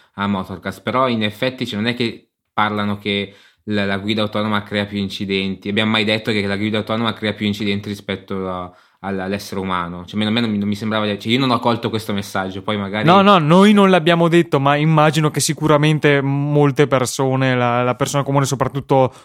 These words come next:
Speaker 2: non interessata ai motori, possa averlo pensato.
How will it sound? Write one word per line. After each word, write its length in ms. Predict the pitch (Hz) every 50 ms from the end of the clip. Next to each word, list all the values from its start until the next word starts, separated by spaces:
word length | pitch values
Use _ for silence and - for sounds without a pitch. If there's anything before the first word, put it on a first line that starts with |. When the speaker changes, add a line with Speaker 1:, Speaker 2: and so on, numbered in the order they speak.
| _ -
Speaker 2:
non 200 | 147 147 147 147
interessata 760 | 147 131 - 143 135 135 131 - - 131 127 127 - 131 127
ai 160 | 127 127 127
motori, 460 | 127 131 127 - 131 127 123 127 123
possa 260 | - - 123 - -
averlo 300 | 127 120 123 117 123 117
pensato. 680 | - 123 117 113 - - 120 117 117 - - 117 107 -